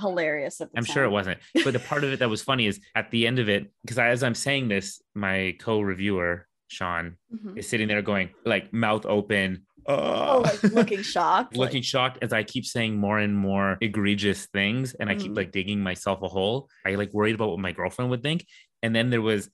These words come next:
Speaker 2: at the time, my girlfriend, like, it, like, cut me out.
Speaker 1: Who was your girlfriend at the time?
Speaker 2: Uh, Connie. Anyway, so <laughs> she did this, like, gag for us where basically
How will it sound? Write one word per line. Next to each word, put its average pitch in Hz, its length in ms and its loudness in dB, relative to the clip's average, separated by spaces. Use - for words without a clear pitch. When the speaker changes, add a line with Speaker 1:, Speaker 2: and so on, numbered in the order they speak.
Speaker 2:
at - 160 -6
the 87 80 -12
time, 92 320 -2
my 85 120 -2
girlfriend, 101 400 -2
like, 87 220 -4
it, 117 80 0
like, 101 160 0
cut - 180 -4
me 117 160 -2
out. 120 300 2
Speaker 1:
Who 247 60 -4
was 285 160 -6
your 285 80 -4
girlfriend 202 480 -8
at 214 100 -12
the - 140 -20
time? 165 180 -14
Speaker 2:
Uh, 104 120 0
Connie. 90 500 -8
Anyway, 110 280 2
so 107 320 2
<laughs> - 480 -2
she 135 540 2
did 107 220 -2
this, 101 240 -4
like, 92 300 -4
gag 95 320 -4
for 95 120 -4
us 92 140 -8
where 95 100 -6
basically 92 600 -6